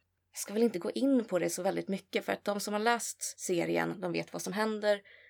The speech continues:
De som inte har läst det får väl se vad som händer. Men stilen som Gaiman har, han blandar,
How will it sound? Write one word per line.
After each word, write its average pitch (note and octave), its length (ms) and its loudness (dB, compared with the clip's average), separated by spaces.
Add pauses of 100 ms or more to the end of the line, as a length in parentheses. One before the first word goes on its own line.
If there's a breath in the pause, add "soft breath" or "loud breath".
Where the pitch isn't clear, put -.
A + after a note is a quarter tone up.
(240 loud breath)
De F#3 140 -2
som G3 120 -2
inte G3+ 240 -2
har G3+ 60 0
läst E3 320 0
det F3 80 -2
får E3+ 280 -4
väl E3 380 -2
se A#3+ 340 2
vad G3+ 120 -4
som F#3 120 -8
händer. - 220 -8
Men F#3+ 240 -2 (220)
stilen A3+ 540 2
som F3 200 -4
Gaiman E3+ 300 -2
har, G3 340 -2
han G3 200 0
blandar, G#3 640 2